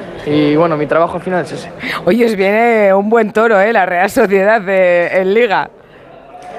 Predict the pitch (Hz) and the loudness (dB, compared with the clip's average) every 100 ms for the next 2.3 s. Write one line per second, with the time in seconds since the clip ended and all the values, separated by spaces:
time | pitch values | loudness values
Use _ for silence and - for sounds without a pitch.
0 | - - - 170 165 147 147 165 160 165 | -14 -10 -2 0 2 2 2 0 0 -2
1 | 175 180 175 185 180 160 156 160 156 165 | 0 2 2 0 -2 -2 -4 -2 0 0
2 | 160 151 | 0 0